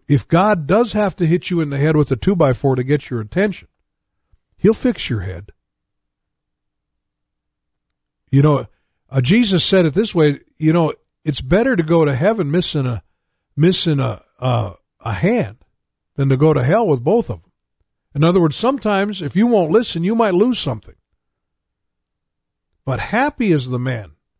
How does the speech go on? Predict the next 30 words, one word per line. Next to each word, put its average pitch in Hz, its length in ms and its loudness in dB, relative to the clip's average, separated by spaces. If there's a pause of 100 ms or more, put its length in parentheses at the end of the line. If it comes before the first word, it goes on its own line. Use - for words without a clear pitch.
whom 135 200 -4
God 123 280 -2
correcteth. 110 440 -10 (1600)
Proverbs 165 520 0
three 180 180 2
eleven 170 420 2
said, 151 300 -2
"My 147 140 0
son, 208 260 -2
despise 196 480 -2
not 180 200 0
the 139 60 -8
chastening 143 540 -4
of 117 100 -4
the 117 120 -4
Lord, 120 260 -2
neither 190 220 0
be 143 140 2
weary 175 380 0
of 117 100 0
his 110 120 -6
correction. 139 480 -4 (320)
For 151 140 4
whom 240 180 2
the 220 100 2
Lord 196 300 2
loveth, 208 380 0
he, 165 160 -4 (340)
he 175 100 -4
correcteth, 147 680 -4